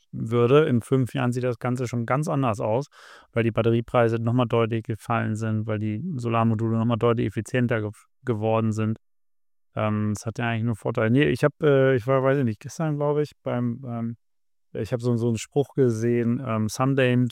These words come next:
äh, some days you win and some days you learn.“ <laughs> Das fand ich eigentlich ganz gut, weil sonst heißt es ja immer, „You lose.“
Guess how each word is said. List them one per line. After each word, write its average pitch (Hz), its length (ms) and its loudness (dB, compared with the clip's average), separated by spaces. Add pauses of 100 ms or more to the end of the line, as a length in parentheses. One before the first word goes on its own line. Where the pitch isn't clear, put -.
(120)
äh, 123 120 -4
some 135 280 -2
days 120 440 2
you 117 240 0 (120)
win 165 340 4
and 120 220 -2
some 139 420 -2
days 131 560 2
you 120 260 0
learn.“ 110 580 0 (200)
<laughs> 156 360 -4 (380)
Das - 200 -4
fand 135 200 4
ich - 160 -2
eigentlich 127 300 0
ganz 117 280 2
gut, 143 220 0
weil 120 180 6
sonst 127 260 2
heißt 127 160 2
es 113 100 -4
ja 123 120 4
immer, 117 200 0
„You 117 240 2
lose.“ 143 380 0